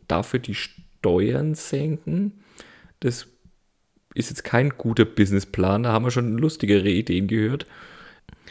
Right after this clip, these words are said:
Da wird ja schnell an den Finanzmärkten das Vertrauen entzogen, ne?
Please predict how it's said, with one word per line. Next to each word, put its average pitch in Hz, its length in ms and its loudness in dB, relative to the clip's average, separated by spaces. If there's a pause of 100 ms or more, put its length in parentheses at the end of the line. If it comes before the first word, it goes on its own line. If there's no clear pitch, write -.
(260)
Da 95 140 -6
wird 92 140 0
ja 104 100 4
schnell 104 240 2
an 113 120 0
den 110 100 0
Finanzmärkten 98 560 -2
das 120 100 -2
Vertrauen 151 360 -2
entzogen, 90 460 0
ne? 143 200 -2